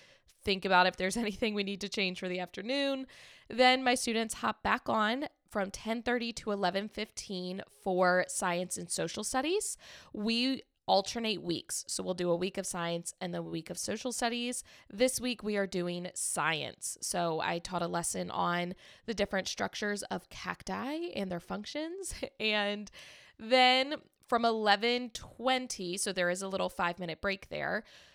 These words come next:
from eleven twenty to eleven fifty, we have something called Friends and Fun Time. It's an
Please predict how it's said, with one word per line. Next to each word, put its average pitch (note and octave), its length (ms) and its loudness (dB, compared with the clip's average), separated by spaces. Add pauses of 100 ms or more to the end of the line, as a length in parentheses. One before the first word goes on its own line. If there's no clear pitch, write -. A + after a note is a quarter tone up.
from A3 160 0
eleven A3 320 4
twenty A3 420 -2
to G3+ 180 -4
eleven F3+ 340 -2
fifty, D4 500 -4
we A#3+ 140 -4
have G#3+ 180 -4
something D4+ 320 -6
called A3 300 2
Friends F#3 400 -4
and F3+ 160 -6
Fun E3+ 220 -4
Time. D4 440 -2 (160)
It's A#3 160 0
an C#4+ 160 -4